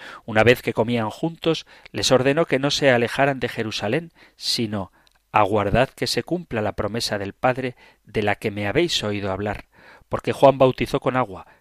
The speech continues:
pero vosotros seréis bautizados con Espíritu Santo dentro de no muchos días'".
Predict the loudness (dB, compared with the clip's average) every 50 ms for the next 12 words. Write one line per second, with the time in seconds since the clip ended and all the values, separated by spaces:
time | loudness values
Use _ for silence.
0 | _ -8 -4 0 0 2 2 2 2 0 0 -2 -2 -2 0 0 0 0 0 -2
1 | -4 -4 -4 -6 -6 -4 -2 -2 -2 -2 -4 -8 -6 -6 -6 -6 -6 -8 -8 -6
2 | -4 -4 -4 -6 -8 -8 -6 -4 -2 -4 -4 -4 -6 -6 -6 -6 -8 _ _ -4
3 | -2 -2 -2 -2 -4 -4 -4 -2 -2 -2 -4 -4 -6 -6 -4 -6 -6 -6 -10 -10
4 | -8 -8 -8 -8 -10 -10 -12 -14 -14 -16 -14 -14 -14 -14